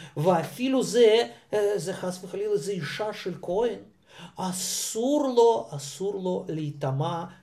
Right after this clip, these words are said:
וללכת ללוויה. אסור לו להתקרב ל-, אה, לבית קברות.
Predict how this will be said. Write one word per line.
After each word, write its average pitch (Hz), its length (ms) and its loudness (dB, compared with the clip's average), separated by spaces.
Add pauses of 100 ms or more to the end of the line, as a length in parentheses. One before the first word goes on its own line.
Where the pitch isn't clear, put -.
וללכת 139 640 2
ללוויה. 127 560 -4 (680)
אסור 233 520 4
לו 262 140 8
להתקרב 220 800 4 (1040)
ל-, 147 300 2 (500)
אה, 120 220 -4 (2000)
לבית 143 320 -2
קברות. 147 540 -8